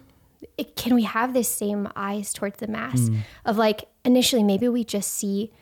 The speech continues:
Speaker 1: like, the Eucharist as being held up, this piece of bread,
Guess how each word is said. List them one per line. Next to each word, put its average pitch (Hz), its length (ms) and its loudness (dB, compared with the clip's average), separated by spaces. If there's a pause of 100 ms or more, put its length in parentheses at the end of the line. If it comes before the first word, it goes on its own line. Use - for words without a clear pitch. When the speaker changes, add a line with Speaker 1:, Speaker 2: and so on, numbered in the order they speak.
(380)
Speaker 1:
like, 190 300 0 (340)
the 226 120 0
Eucharist 269 720 0
as 208 260 -2
being 208 240 -4
held 208 320 -4
up, 208 400 -2
this - 140 -8
piece - 240 -10
of 214 160 -12
bread, 208 400 -6